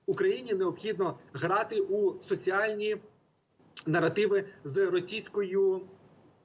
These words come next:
е, з російським населенням. Адже, на мою думку, саме тема участі російських строковиків, воє-, вона є такою найбільш болючою для всього російського населення, адже, е,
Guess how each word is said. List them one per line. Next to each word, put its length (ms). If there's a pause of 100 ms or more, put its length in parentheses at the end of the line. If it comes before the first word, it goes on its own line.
е, 100
з 60
російським 380
населенням. 540 (280)
Адже, 300
на 100
мою 260
думку, 460 (800)
саме 360
тема 440
участі 420
російських 460
строковиків, 520 (260)
воє-, 480
вона 220
є 140
такою 420
найбільш 520
болючою 760 (180)
для 220
всього 520
російського 440
населення, 500
адже, 340
е, 120